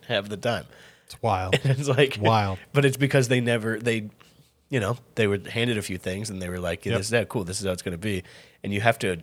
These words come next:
Speaker 1: eventually you have to kind of fucking make good on what everybody's
Speaker 2: Yeah.
Speaker 1: saying about you.
Speaker 2: Yeah. Yeah, yeah, people, uh, I, it, it does blow me away.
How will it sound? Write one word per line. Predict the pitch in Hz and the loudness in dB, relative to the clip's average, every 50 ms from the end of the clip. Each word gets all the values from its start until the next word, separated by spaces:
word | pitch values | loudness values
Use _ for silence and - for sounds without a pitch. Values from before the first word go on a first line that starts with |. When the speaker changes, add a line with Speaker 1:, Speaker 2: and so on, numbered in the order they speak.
| - _ _ - - | -10 _ _ -6 0
Speaker 1:
eventually | 110 147 160 156 - 156 131 | 4 6 6 6 6 2 2
you | 120 113 | 4 4
have | 123 113 - - | 4 2 2 2
to | 104 | -4
kind | 92 - 113 98 | -2 0 0 0
of | 90 85 | 0 0
fucking | - 104 85 - 85 71 69 _ - | 0 -2 -2 -2 -4 -8 -8 _ -6
make | 117 110 107 104 92 92 | 0 0 0 0 0 -4
good | 92 98 95 95 82 | -4 -2 -2 -2 -2
on | 80 80 80 85 78 | -2 -6 -8 -10 -10
what | - 104 95 95 | -6 -4 -2 -2
everybody's | 90 87 90 78 82 82 113 | -2 -2 -4 -6 -4 -2 0
Speaker 2:
Yeah. | 110 | 0
Speaker 1:
saying | 107 98 92 85 | 0 0 -2 -4
about | 82 85 78 76 - - | -6 -8 -8 -8 -8 -10
you. | 71 90 - - 127 | -10 -12 -14 -14 -10
Speaker 2:
Yeah. | 117 113 107 104 101 - - - - - _ _ _ - - - - - - - - - - - - - - - - - - - - _ _ _ _ - | -8 -6 -6 -8 -10 -14 -20 -20 -20 -20 _ _ _ -20 -20 -20 -20 -20 -20 -20 -20 -20 -18 -16 -16 -16 -16 -14 -14 -16 -16 -18 -20 _ _ _ _ -10
Yeah, | 113 117 127 147 156 160 160 165 156 139 - - - - - - - - | -2 4 8 8 10 12 10 10 8 8 4 2 2 2 0 0 2 4
yeah, | 123 113 | 4 4
people, | 104 - 147 156 151 - 156 123 113 104 | 6 8 6 6 8 6 4 4 4 2
uh, | 98 92 90 90 90 90 90 - - - - - - - - - - _ _ _ _ _ _ _ _ _ _ _ _ _ _ _ _ _ _ _ _ _ _ _ _ _ _ _ _ - - - - | 0 0 0 -2 -2 -4 -4 -4 -4 -6 -6 -10 -14 -16 -18 -20 -20 _ _ _ _ _ _ _ _ _ _ _ _ _ _ _ _ _ _ _ _ _ _ _ _ _ _ _ _ -20 -12 -2 2
I, | 135 139 - | 4 4 6
it, | - 139 139 139 - - | 6 4 4 4 2 2
it | 131 127 117 104 | 2 2 4 10
does | - 147 151 151 127 113 | 12 12 12 12 10 6
blow | 101 104 107 98 117 113 120 120 | 2 -2 -2 4 8 10 10 10
me | 123 123 113 | 10 8 8
away. | 104 95 92 98 87 82 82 90 | 6 6 4 2 0 0 -2 -8